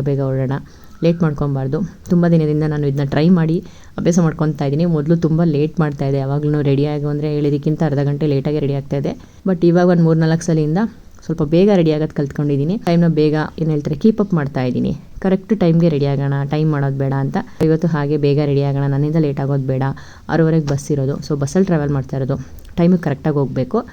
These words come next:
So ಅದಕ್ಕೋಸ್ಕರ ನಾನು ರೆಡಿಯಾಗಿ ಬರೋಷ್ಟರಲ್ಲಿ ಅಮ್ಮ ಇಡ್ಲಿ ಎಲ್ಲ ತೆಗಿತಾ ಇದ್ದಾರೆ, ಬಾಕ್ಸ್ಗೆಲ್ಲ ಹಾಕ್ಕೊತಾ ಇದ್ದಾರೆ. ನನ್ನ ಚಿಕ್ಕ ಮಗಳು ಕೂಡ ಕೂತಿದ್ದಾಳೆ ನೋಡ್ಬೋದು. ಸಾಗು ಕೂಡ ರೆಡಿಯಾಗಿದೆ. ಎಲ್ಲ ಸಪ್ ಸಪ್ರೇಟ್ ಒಂದೊಂದು ಬಾಕ್ಸ್ ಹಾಕ್ಕೊಂಡ್ಬಿಡ್ತೀವಿ.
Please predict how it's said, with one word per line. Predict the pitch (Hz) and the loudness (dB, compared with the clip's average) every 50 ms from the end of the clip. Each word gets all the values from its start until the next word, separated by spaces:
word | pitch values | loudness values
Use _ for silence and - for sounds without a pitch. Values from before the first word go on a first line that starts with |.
| - - - - - - - | -20 -20 -20 -20 -20 -12 -4
So | - 175 | -2 0
ಅದಕ್ಕೋಸ್ಕರ | 160 151 147 - 151 143 - - - 139 165 - - - - - - - - 165 | 0 0 -2 -4 -6 -6 -6 -6 -6 -6 -6 -6 -8 -14 -20 -20 -20 -4 -2 0
ನಾನು | 160 170 180 185 196 202 196 202 - - - - - - - - 165 | 2 4 6 6 6 6 4 2 -4 -16 -20 -20 -20 -18 -8 -2 0
ರೆಡಿಯಾಗಿ | 160 156 160 160 160 151 | 2 2 4 2 0 0
ಬರೋಷ್ಟರಲ್ಲಿ | 151 151 143 - 156 170 214 247 247 - - 170 | -2 -2 -2 0 0 0 0 0 -2 -4 -6 -6
ಅಮ್ಮ | 156 151 151 151 147 147 - - 156 | -4 -2 -2 -2 -4 -4 -6 -6 -6
ಇಡ್ಲಿ | 139 147 147 147 | -4 -2 -2 -2
ಎಲ್ಲ | 143 147 143 151 | -2 -2 -2 -4
ತೆಗಿತಾ | 139 139 143 139 - 143 147 | -2 -4 -4 -4 -4 -4 -4
ಇದ್ದಾರೆ, | 139 143 143 185 233 - - - - - - - - - 170 | -4 -4 -4 -4 -8 -8 -14 -20 -20 -20 -20 -20 -8 -2 -2
ಬಾಕ್ಸ್ಗೆಲ್ಲ | 156 156 160 - - 165 156 147 | -2 -2 -2 -4 -2 -2 0 0
ಹಾಕ್ಕೊತಾ | 143 143 - 156 147 139 147 143 | -4 -4 -2 -4 -2 -2 -2 -2
ಇದ್ದಾರೆ. | 139 143 151 165 - | 0 0 0 0 0
ನನ್ನ | 160 143 139 | -2 -2 -2
ಚಿಕ್ಕ | 147 151 139 - | -4 -6 -4 -2
ಮಗಳು | 156 151 147 156 156 | -2 -2 0 -2 -2
ಕೂಡ | - 151 143 147 147 143 | -2 -4 -4 -4 -4 -4
ಕೂತಿದ್ದಾಳೆ | - 143 151 151 151 147 143 139 139 | -4 -2 0 0 0 0 0 0 0
ನೋಡ್ಬೋದು. | 139 143 143 135 135 135 147 175 - - - - - - - - | 0 0 -2 -2 -2 -2 -2 -2 -4 -6 -12 -14 -20 -20 -14 -8
ಸಾಗು | - 151 147 156 156 | -6 -4 -2 -2 0
ಕೂಡ | - 160 151 147 143 | 0 -2 -2 -2 -2
ರೆಡಿಯಾಗಿದೆ. | 143 139 147 147 143 143 151 196 - - - - - - - - - - | -2 -2 -2 -2 -2 -2 -4 -6 -8 -10 -20 -20 -20 -20 -20 -20 -10 0
ಎಲ್ಲ | 214 240 254 247 | 2 2 2 2
ಸಪ್ | - 175 170 - | 0 -4 -2 -2
ಸಪ್ರೇಟ್ | 190 165 - 185 170 170 | -6 0 0 0 2 2
ಒಂದೊಂದು | 165 160 156 147 147 | 2 0 2 2 0
ಬಾಕ್ಸ್ | 147 151 - - | -2 -2 -2 -6
ಹಾಕ್ಕೊಂಡ್ಬಿಡ್ತೀವಿ. | 160 143 - 160 151 151 143 135 127 - 143 156 | -6 -4 -2 -2 -2 -2 -2 -4 -2 -2 -2 -2